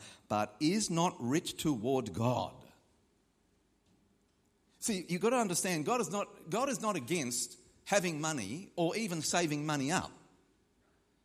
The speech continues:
He's about excess, about making sure you've got all this money that you could probably, you know, y-, you've got way more than you actually need.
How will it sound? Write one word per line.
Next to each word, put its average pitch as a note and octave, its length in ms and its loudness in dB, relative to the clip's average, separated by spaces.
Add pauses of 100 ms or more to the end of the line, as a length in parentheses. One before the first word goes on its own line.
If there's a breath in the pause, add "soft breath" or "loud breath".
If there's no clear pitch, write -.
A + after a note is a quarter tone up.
(100)
He's F#3+ 220 2
about F#3 380 6 (720)
excess, - 800 -2 (720)
about G3+ 360 4
making G3 280 -4
sure F#3+ 280 2
you've D#3 180 0
got F3 140 2
all A#3+ 180 4
this F#3 260 0
money F3+ 260 2
that C3+ 140 -4
you D3+ 80 -6
could - 180 -8
probably, D#3+ 280 -2 (600)
you E3+ 120 -2
know, A#2 160 -2 (720 loud breath)
y-, F3 180 -8
you've D#3 160 -2
got E3 200 0
way A#3+ 240 2
more G#3+ 200 0
than E3 140 -2
you D#3 80 -2
actually D3+ 340 -4
need. D#3 500 0